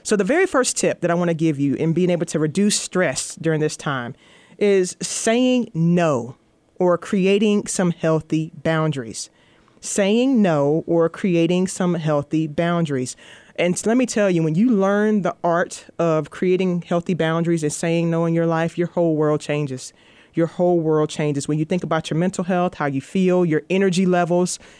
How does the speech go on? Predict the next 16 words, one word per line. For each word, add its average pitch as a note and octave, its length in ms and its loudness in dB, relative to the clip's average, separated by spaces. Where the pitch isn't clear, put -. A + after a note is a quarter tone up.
when E3+ 140 0
you're E3 120 0
able A3+ 220 0
to E3 80 0
get D#3+ 200 -2
some G3 160 -2
things F#3 280 -2
off E3 220 -4
your D#3 80 0
plate, F3+ 360 0
set - 340 -2
healthy F#3 320 -2
boundaries D#3+ 440 -2
and D3+ 80 -2
say D#3+ 240 -2
no, D#3+ 400 0